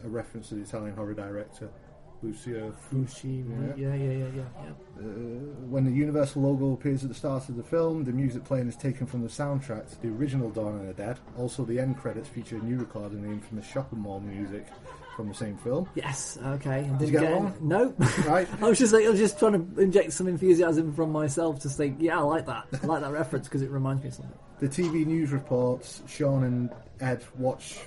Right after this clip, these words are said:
Speaker 1: feature an anchorman who utters the exact same phrases as the T V reporter Night of the Living Dead. When Sean comes into work, one of his co-workers mentions something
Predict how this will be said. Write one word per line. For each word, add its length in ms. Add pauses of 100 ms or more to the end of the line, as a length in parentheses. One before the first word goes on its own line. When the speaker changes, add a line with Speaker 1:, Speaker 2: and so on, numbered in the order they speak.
Speaker 1:
feature 360
an 80
anchorman 580
who 240
utters 240
the 120
exact 400
same 240
phrases 580
as 140
the 100
T 200
V 100
reporter 460
Night 180
of 60
the 80
Living 200
Dead. 200 (680)
When 160
Sean 260
comes 280
into 200
work, 380
one 120
of 60
his 120
co-workers 600
mentions 380
something 320